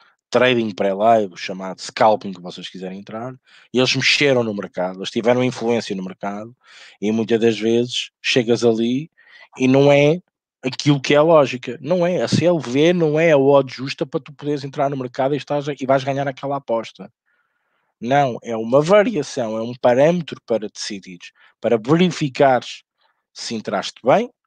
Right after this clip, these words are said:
ou não. A maior parte do que acontece. Porquê é que as pessoas às vezes não olham para o C L V e não querem saber?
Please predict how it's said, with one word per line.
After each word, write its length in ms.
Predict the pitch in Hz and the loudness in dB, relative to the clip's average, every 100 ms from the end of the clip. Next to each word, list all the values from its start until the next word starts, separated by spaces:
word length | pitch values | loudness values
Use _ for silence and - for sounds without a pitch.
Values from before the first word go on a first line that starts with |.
| _ _ _ - | _ _ _ -6
ou 60 | |
não. 200 | 190 143 | -4 -4
A 600 | 127 _ _ _ _ - | -8 _ _ _ _ -10
maior 100 | 92 | -8
parte 300 | 87 98 - | -4 -4 -4
do 40 | 95 | -12
que 100 | 120 | -10
acontece. 460 | - 110 - 80 | -8 -8 -8 -10
Porquê 180 | - - | -12 -10
é 20 | |
que 100 | 247 | -8
as 60 | 226 | -8
pessoas 240 | - 165 | -6 -4
às 120 | 143 127 | -4 -2
vezes 220 | 131 120 | -6 -4
não 120 | 117 | 0
olham 220 | 113 110 | 0 0
para 140 | 98 101 | -4 -8
o 40 | |
C 160 | - 104 | -8 -10
L 80 | |
V 400 | 95 113 107 95 | -8 -8 -6 -8
e 40 | 95 | -4
não 120 | 117 | -4
querem 300 | 123 117 107 | 0 0 0
saber? 400 | 95 104 92 85 | -4 -8 -8 -8